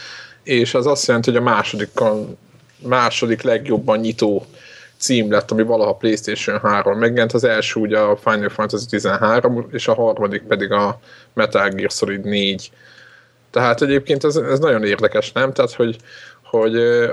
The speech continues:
független attól, hogy milyen az egész, tehát, ö,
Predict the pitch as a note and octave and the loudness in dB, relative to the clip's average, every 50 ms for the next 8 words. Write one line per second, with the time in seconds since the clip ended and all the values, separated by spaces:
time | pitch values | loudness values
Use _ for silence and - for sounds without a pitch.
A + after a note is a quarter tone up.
0 | - - - - D3 C3 A#2+ A2 - B2+ A#2+ A2+ - - A2+ G#2+ A#2 A2+ A#2 A#2+ | -6 -6 -4 -2 0 2 0 0 2 0 0 0 0 0 0 2 2 0 -2 -2
1 | B2 A#2+ A#2+ A2+ A2+ A2 A#2 A2 A2 A#2 B2+ C3+ C3+ - - - - - - _ | -4 -2 -2 -2 -2 0 0 0 0 2 2 2 0 0 -2 -6 -8 -10 -18 _
2 | _ _ _ _ _ - - A2+ A2+ A2 A2 A2 - - A2 A2 G#2+ G#2+ | _ _ _ _ _ -2 0 0 2 0 0 -2 0 0 0 2 2 2